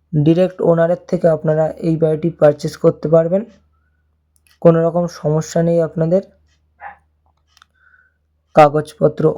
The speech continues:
all ক্লিন রয়েছে, নির্ভয়ে আপনারা এই বাড়িটি পারচেজ করতে পারবেন।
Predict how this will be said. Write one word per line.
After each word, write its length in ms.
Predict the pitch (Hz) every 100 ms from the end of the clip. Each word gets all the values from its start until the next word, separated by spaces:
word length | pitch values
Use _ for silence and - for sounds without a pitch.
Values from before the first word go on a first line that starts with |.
| -
all 240 | 165 175 175 170 -
ক্লিন 300 | 175 180 185 180
রয়েছে, 380 | 185 180 - 226 - _ _ _ _ _ _ -
নির্ভয়ে 720 | 156 160 175 160 135 151 165 165
আপনারা 340 | 151 151 151
এই 160 | 160 160
বাড়িটি 300 | 156 151 151
পারচেজ 400 | 147 147 143 151 -
করতে 300 | 151 147 135
পারবেন। 340 | 135 131 -